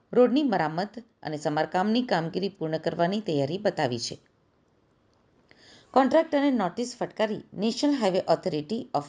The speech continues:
ઇન્ડિયાના સભ્ય વેંકટેરમણે જણાવ્યું હતું કે ભારતમાલા રોડ ક્ષતિગ્રસ્ત થયો હોવાનું માલુમ પડતા સ્થળ નિરીક્ષણ કરાયું છે.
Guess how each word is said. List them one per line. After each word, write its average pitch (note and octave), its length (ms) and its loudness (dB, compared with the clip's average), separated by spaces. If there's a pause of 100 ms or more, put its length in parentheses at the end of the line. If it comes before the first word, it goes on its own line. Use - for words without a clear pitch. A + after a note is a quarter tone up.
ઇન્ડિયાના G3+ 340 0
સભ્ય E3 460 2 (360)
વેંકટેરમણે F#3+ 800 0
જણાવ્યું D#3 380 -2
હતું A#3 300 0 (240)
કે A3 80 -4
ભારતમાલા A#3 680 2
રોડ F#3 260 -2
ક્ષતિગ્રસ્ત G3 760 -4
થયો F3+ 260 -2
હોવાનું E3+ 300 -2
માલુમ D#3+ 240 0
પડતા F#3 380 2 (380)
સ્થળ A#3+ 280 2
નિરીક્ષણ F3+ 580 -4
કરાયું C#3 380 2
છે. - 220 -12